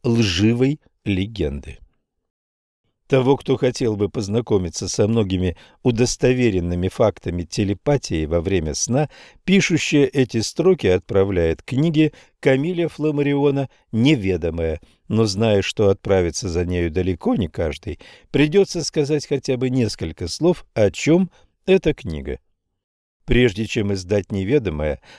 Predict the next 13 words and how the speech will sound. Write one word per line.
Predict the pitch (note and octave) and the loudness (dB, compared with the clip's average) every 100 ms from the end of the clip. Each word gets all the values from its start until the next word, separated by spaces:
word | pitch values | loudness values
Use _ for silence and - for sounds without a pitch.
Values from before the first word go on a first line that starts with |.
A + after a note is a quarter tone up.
| - | -2
автор | A#2 A#2 - A2 | 2 2 2 -2
этой | A2 A2+ G#2+ | -2 -4 -6
книги, | B2 C#3 F#2 C#2+ - _ | -6 -6 -6 -10 -14 _
астроном, | - B2 - C3 A2+ G#2 C#3+ A2 _ _ - | 0 0 0 0 0 0 -4 -6 _ _ -6
влюбленный | G#2 B2 G#2+ A2 G2 G2 | 0 2 4 4 4 0
в | G2+ | -2
звездное | F#2+ A2+ F2+ D#2+ F2+ G2 | 0 2 0 0 -2 0
небо, | D3+ A2 F2+ | 2 2 0
быть | G2+ - | -2 -2
может, | G2 F#2+ G2 A#2+ | -2 0 -2 0
не | A#2 | 0
менее | A#2 A2 A#2 | 2 2 0
Галилея, | G#2+ C#3 D3+ D3 F#2+ D#2 | 0 2 2 2 2 0